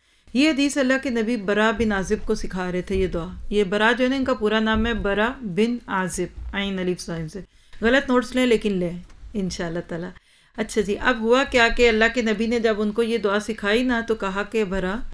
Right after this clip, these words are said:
ज़रा आप मुझे भी सुनाइए। अच्छा, उस्ताद कौन होता है, खुद ही बोले? नहीं, वो फिर शागिर्द को कहते हैं, "रिपीट करें, सुनाइए ज़रा, क्या समझे?" अच्छा, उन्होंने ये दुआ सुनानी शुरू की। अब हमारे तो सामने लिखी हुई, हम तो ऐसे ही पढ़ देंगे, वो तो memory से पढ़ रहे थे।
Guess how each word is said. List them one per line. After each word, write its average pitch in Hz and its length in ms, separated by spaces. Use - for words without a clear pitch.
ज़रा 202 200
आप 196 100
मुझे 185 260
भी 180 100
सुनाइए। 233 500
अच्छा, 220 220
उस्ताद 233 320
कौन 240 200
होता 240 180
है, 226 60
खुद 220 140
ही 302 60
बोले? 262 300
नहीं, 220 160
वो 202 220
फिर 202 100
शागिर्द 202 440
को 220 160
कहते 220 200
हैं, 240 80
"रिपीट 254 280
करें, 240 280
सुनाइए 226 460
ज़रा, 233 180
क्या 226 240
समझे?" 220 420
अच्छा, 240 200
उन्होंने 269 260
ये 269 120
दुआ 226 240
सुनानी 214 460
शुरू 185 240
की। 170 160
अब 220 200
हमारे 240 260
तो 262 120
सामने 254 320
लिखी 240 280
हुई, 247 100
हम 220 160
तो 226 80
ऐसे 220 220
ही 233 60
पढ़ 214 200
देंगे, 214 260
वो 202 140
तो 208 140
memory 208 340
से 269 120
पढ़ 247 200
रहे 233 120
थे। 220 160